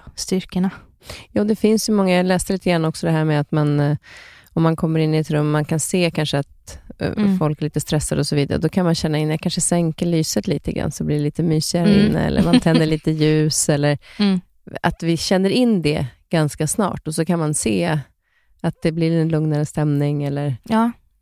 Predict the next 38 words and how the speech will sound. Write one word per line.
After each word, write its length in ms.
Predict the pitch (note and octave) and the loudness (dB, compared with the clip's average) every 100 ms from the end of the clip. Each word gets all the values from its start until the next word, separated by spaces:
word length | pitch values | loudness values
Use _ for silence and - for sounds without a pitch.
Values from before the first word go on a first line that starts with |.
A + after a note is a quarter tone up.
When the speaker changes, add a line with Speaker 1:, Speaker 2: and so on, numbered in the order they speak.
| _ | _
Speaker 1:
vi 140 | G3+ | -2
är 40 | G3 | 0
ju 80 | A3 | 0
ofta 200 | - F#3 | -2 -2
medlare 540 | F#3 F3+ F3 F3 F#3 | 0 -2 -4 -6 -6
också. 280 | - - F3+ - - - - - - - - - | -6 -10 -12 -14 -20 -20 -20 -20 -20 -20 -20 -10
För 120 | - F3+ | -4 0
vi 300 | F3+ F3 E3+ | 0 0 -2
känner 300 | - F#3+ F#3 | -2 0 0
ju 60 | |
in, 300 | - G3 F#3+ F3 - - _ _ - | 0 0 0 -2 -6 -20 _ _ -6
eh, 460 | F3 F3 E3+ F3+ | -4 -2 -4 -4
människor 500 | F#3+ F3+ F3 - F3+ - - | -2 -2 -2 -4 -6 -8 -12
så 180 | - | -8
mycket. 340 | F3+ - - F#3 - _ - - - _ | -8 -6 -8 -8 -12 _ -20 -20 -20 _
Och 100 | F#3 | -2
vi 60 | F#3 | 0
har 160 | F#3 | 2
väldigt 280 | F3+ F3 - | 0 -2 -4
lätt 240 | E3+ - - | -8 -8 -6
för 340 | - E3 - | -2 -2 -4
att, 420 | F3 - - - - _ _ - | -8 -12 -14 -14 -14 _ _ -4
ja, 100 | G#3 | 0
men 120 | G#3 | 2
precis 280 | G#3+ G#3 F#3+ | 0 -2 0
som 120 | F#3 | -2
du 60 | F#3 | -2
säger, 280 | F#3 F3+ | 0 0
det 60 | F3+ | 0
där 160 | E3+ D#3+ | -2 -2
fys-, 440 | - F#3 - - | -4 -4 -4 -4
vi 100 | G3 | 0
vet 220 | G#3+ G#3+ | 0 0
precis 360 | A#3+ - E3+ - | -4 -4 -4 -4
vad 120 | F3 | -6
som 160 | F3 F3 | -4 -4
behöver 180 | E3+ E3+ | -2 -4
göras 480 | E3+ F#3 - - | -4 -4 -4 -6